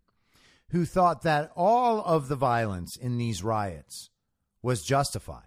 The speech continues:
And of course, we saw it repeated all over the media. People like Nicole Hannah-Jones, people talking about how destruction of property is not violence,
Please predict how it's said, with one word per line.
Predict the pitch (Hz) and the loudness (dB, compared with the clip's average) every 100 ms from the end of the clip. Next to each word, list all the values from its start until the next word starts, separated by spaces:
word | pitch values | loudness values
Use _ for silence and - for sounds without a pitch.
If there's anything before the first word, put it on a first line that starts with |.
| _ _ _ | _ _ _
And | 240 240 | 0 0
of | - | 2
course, | 180 139 | 2 4
we | 147 | 2
saw | - 147 135 | 2 2 2
it | |
repeated | 117 123 127 123 120 - | 0 -6 -4 -4 -6 -2
all | 151 143 139 | 2 2 2
over | 131 117 113 | 2 0 -4
the | 104 | -4
media. | 101 95 95 92 90 - - - | -6 -6 -6 -6 -8 -12 -20 -10
People | 135 123 127 | -8 -4 -2
like | 120 107 | -2 -2
Nicole | 110 - 107 107 107 | -6 -6 -4 -2 -2
Hannah-Jones, | 113 107 107 - 101 95 98 95 98 90 - _ _ _ | -2 -2 -4 -4 -4 -2 -2 -4 -6 -8 -12 _ _ _
people | - 117 131 | -12 -8 -6
talking | - 120 110 120 | -2 -2 -2 -4
about | 104 117 113 113 | -2 0 0 -2
how | 101 113 107 101 95 98 _ _ _ _ _ _ _ _ _ _ _ _ | -4 -2 0 0 -2 -6 _ _ _ _ _ _ _ _ _ _ _ _
destruction | 95 131 - 147 127 139 | -4 -2 2 2 2 0
of | 123 - | -2 -4
property | 120 107 110 120 107 107 | -2 0 0 -4 -4 -4
is | 85 | -4
not | 92 101 104 82 | -4 -2 -4 -6
violence, | 92 90 90 92 95 - - - | -8 -6 -6 -6 -8 -10 -14 -20